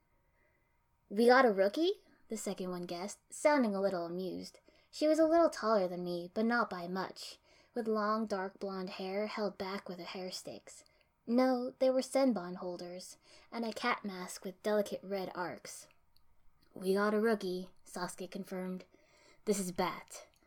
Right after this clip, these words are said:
Bat, this is Towa and Komachi." "Yes," Komachi said, as if answering an unasked question. "Those are our call signs.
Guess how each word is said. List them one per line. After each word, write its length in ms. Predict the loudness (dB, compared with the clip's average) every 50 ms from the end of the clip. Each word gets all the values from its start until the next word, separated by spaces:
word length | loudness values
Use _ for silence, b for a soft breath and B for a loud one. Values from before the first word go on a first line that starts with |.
| b b b b b b
Bat, 400 | 4 6 8 8 6 4 0 -8 -8
this 160 | -6 -6 -6
is 200 | -6 -8 -8 -6
Towa 380 | -2 2 4 4 4 4 2 0 -2
and 140 | -4 -4 -4
Komachi." 640 | -4 -4 -4 -4 -6 -10 -10 -10 -10 -10 -12 -16 -20 _ _ _ _ _ _ _ _ _ _ _ _ _ _ _ _ _
"Yes," 760 | -6 -2 2 4 6 6 6 6 4 2 -6 -12 -12 -14 -16 -12
Komachi 540 | -6 -2 -2 0 0 -2 -4 -4 -6 -8 -6
said, 340 | -6 -6 -6 -6 -6 -6 -8 -6
as 160 | -4 -2 -2
if 100 | -2 -2
answering 480 | -2 -2 0 0 0 0 0 -2 0 -2
an 80 | -4 -4
unasked 540 | -4 -4 -4 -4 -4 -8 -10 -12 -14 -12 -8
question. 640 | -6 -6 -4 -4 -6 -8 -10 -12 -14 -16 -18 -20 -20 _ b b b b b b b b b
"Those 280 | 6 6 6 6 4 -2 -2
are 300 | 2 4 4 4 4 4
our 160 | 2 0 0
call 300 | -2 0 0 0 0 -2
signs. 600 | -4 -6 -8 -10 -12 -12 -12 -12 -12 -12 -14 -16